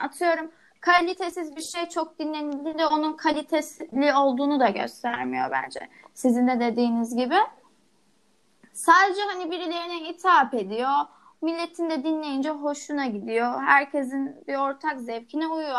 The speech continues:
Aslında o da bir başarıdır. Hani milletin ortak zevkine uymak. O da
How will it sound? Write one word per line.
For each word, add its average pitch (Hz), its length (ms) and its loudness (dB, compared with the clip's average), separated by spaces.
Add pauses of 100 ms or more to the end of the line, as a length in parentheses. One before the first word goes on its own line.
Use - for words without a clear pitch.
Aslında 381 360 -2
o 339 80 -4
da 285 140 -2
bir 240 120 -4
başarıdır. 226 640 -6 (280)
Hani 247 280 -2
milletin 254 420 0
ortak 240 380 0
zevkine 240 520 0
uymak. 240 420 0 (360)
O 285 180 4
da 320 140 6